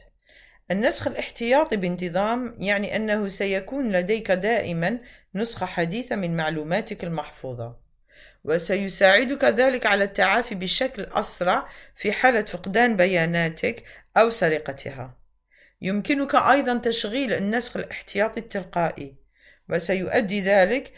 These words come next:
إلى حفظ معلوماتك بانتظام في التخزين السحابي دون الحاجة إلى تذكر ذلك. إذا احتفظت بنسخة احتياطية من معلوماتك على الناقل التتابعي المشترك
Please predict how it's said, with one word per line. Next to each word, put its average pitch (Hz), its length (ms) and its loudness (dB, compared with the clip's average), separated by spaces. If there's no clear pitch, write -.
إلى 196 180 6
حفظ 208 360 0
معلوماتك 190 800 2
بانتظام 185 800 -2
في 233 500 -6
التخزين 170 600 -4
السحابي 165 880 -2
دون 254 260 -2
الحاجة 208 520 0
إلى 202 420 0
تذكر 240 640 2
ذلك. 151 680 0
إذا 226 160 4
احتفظت 233 540 0
بنسخة 190 540 0
احتياطية 196 760 -2
من 165 200 -2
معلوماتك 156 800 -2
على 139 180 -2
الناقل 170 420 -2
التتابعي 151 760 0
المشترك 151 760 -6